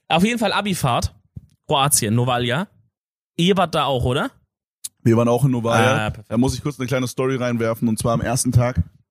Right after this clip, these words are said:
Speaker 2: gab's in diesen fünf Clubs, also da gab's so einen kleinen Partystrand, wo man mit dem Bus hingefahren ist, wo so auf Krampf so ein
Speaker 1: Sirce.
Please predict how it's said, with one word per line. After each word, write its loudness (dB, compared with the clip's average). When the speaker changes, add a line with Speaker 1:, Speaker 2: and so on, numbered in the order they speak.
Speaker 2:
gab's 2
in 2
diesen 2
fünf -2
Clubs, 4
also 2
da -2
gab's -2
so -2
einen 0
kleinen 0
Partystrand, 0
wo 2
man 2
mit 0
dem -2
Bus 0
hingefahren 0
ist, -6
wo 2
so 2
auf 0
Krampf -2
so 6
ein 0
Speaker 1:
Sirce. 0